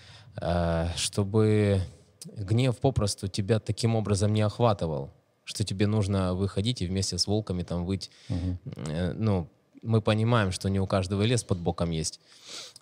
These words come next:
Speaker 2: Мгм.
Speaker 1: А, то есть неужели нельзя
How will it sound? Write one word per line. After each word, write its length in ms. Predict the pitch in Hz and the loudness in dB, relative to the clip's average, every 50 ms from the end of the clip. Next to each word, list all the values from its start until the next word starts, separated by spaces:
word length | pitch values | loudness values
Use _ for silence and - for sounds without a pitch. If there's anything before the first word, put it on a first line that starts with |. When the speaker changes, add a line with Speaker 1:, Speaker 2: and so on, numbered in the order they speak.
| - - - | -12 -4 -2
Speaker 2:
Мгм. 260 | - 87 85 85 87 | 0 2 2 4 4
Speaker 1:
А, 300 | 87 87 87 87 87 87 82 - - - - - - - - - | 4 4 2 2 0 0 -2 -4 -8 -12 -14 -16 -18 -20 -8 0
то 80 | - 107 | 2 2
есть 240 | 101 - - - - 113 | 2 2 0 -4 -2 0
неужели 540 | 113 117 117 113 110 101 131 143 156 147 | 2 4 4 4 4 4 2 2 2 2
нельзя 680 | 127 113 110 107 104 98 113 123 131 123 110 98 82 - | 2 2 2 2 2 2 4 4 4 4 2 0 -2 -4